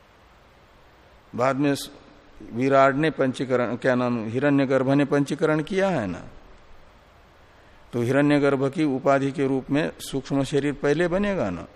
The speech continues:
इसलिए पहले से बना हुआ मुख, विराट के मुख की निष्पत्ति से पहले बनी हुई जो वाग इंद्रिय,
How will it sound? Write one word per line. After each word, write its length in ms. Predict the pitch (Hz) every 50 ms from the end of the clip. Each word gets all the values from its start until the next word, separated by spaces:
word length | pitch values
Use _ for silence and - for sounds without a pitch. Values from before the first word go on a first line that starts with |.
| - - - - - - - - - - - - - - - - - - - - - - - - - - - - - - - - - - - - - - - - - - - - - - - - - - -
इसलिए 400 | 123 120 - 156 139 151 160 156
पहले 480 | - - 127 120 120 123 131 147 147
से 260 | 143 - - 165 165
बना 360 | 147 127 131 123 131 135 139 139
हुआ 760 | 135 123 104 104 95 92 92 95 107 117 131 151 160 - - - - - - - -
मुख, 380 | 92 104 110 123 139 127 -
विराट 640 | 131 - - - - 107 123 127 131 131 131 135 135
के 380 | 135 - - 131 139 156 160 165
मुख 420 | - - 113 117 127 127 - -
की 280 | 127 127 - 143 147 147
निष्पत्ति 640 | 135 127 131 120 - - - 135 - - - 143 131
से 240 | - - 151 151 151
पहले 540 | 147 - - 131 139 147 143 127 113 87 - - - - - - - - - - - - - - - - - - - - - - - - - - -
बनी 400 | 104 104 127 135 143 151 156 156
हुई 320 | 139 117 139 143 156 156
जो 200 | 143 147 143 135
वाग 260 | 139 139 143 147 147
इंद्रिय, 440 | 151 147 147 139 135 123 107 92 85